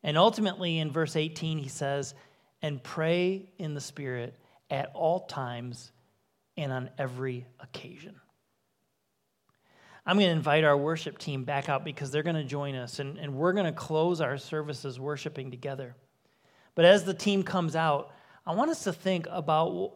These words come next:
the way that Paul finishes this powerful letter to the Ephesians.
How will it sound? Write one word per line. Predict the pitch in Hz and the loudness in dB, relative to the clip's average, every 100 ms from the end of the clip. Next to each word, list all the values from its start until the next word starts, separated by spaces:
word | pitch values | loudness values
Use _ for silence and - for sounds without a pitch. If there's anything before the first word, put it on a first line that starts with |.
| - | -4
the | 165 | -2
way | 139 160 170 | 2 2 2
that | 147 - | 0 -8
Paul | - - 165 165 151 | -10 -2 2 2 0
finishes | - 180 170 156 135 | -4 -6 -4 -4 -6
this | 123 131 - | -4 -6 -6
powerful | - - 170 180 175 170 | -6 2 4 4 0 -2
letter | 139 127 123 120 - _ | -2 -2 -4 -6 -16 _
to | - | -10
the | 123 | -10
Ephesians. | 123 131 117 123 - - | -8 -10 -10 -14 -14 -14